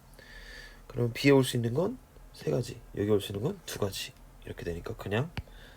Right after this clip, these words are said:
삼 곱하기 이 해서 딴딴 칠십이야. 자, 그럼 두 번째 볼게. A랑 D가 다르면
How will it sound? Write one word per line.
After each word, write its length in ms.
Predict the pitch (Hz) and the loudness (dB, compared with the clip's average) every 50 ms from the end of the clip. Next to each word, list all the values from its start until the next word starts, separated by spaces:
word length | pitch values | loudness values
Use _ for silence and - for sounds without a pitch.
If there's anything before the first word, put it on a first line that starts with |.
| - - - | -8 -8 -6
삼 180 | - - 143 - | -6 -4 -4 -4
곱하기 440 | - 147 - - - 117 113 117 - | -2 -2 -4 -4 -4 -4 -6 -6 -4
이 100 | - - - - - - - - - - | -2 -2 -2 0 0 0 0 0 -2 -8
해서 300 | 113 113 131 139 151 - - - - - - - - - - - - - - - - - - - - - - - - - - - - | -4 0 0 0 0 -2 -6 -16 -20 -20 -20 -20 -12 -10 -10 -10 -10 -12 -18 -18 -18 -18 -18 -18 -20 -20 -20 -20 -20 -20 -20 -20 -16
딴딴 460 | - 143 139 135 139 - - 160 156 - | -12 -12 -6 -4 -4 -4 -4 -6 -12 -6
칠십이야. 500 | - - - - - - - - - - | -4 -2 -2 -2 -2 -4 -8 -2 0 0
자, 1400 | - - - - - - - - - - - - - - - - - - - - - - - - - - - | 0 0 -2 -12 -18 -20 -20 -20 -20 -20 -20 -20 -20 -20 -20 -20 -20 -20 -20 -20 -18 -18 -20 -14 -12 -10 -8
그럼 140 | 117 110 - | -6 -6 -6
두 120 | - - | -2 2
번째 260 | 117 131 139 - 147 - | 2 2 2 2 0 -4
볼게. 340 | - - - - - - - - - - - - - - - - - - - | -6 -8 -10 -12 -12 -12 -16 -18 -20 -20 -20 -20 -18 -18 -18 -18 -16 -8 -4
A랑 300 | 90 98 104 104 110 107 | 0 2 2 2 2 0
D가 220 | 101 - - 95 92 | -2 -4 -4 -6 -6
다르면 520 | - - - 85 87 107 123 117 113 - | -6 -6 -6 -2 2 4 6 6 4 2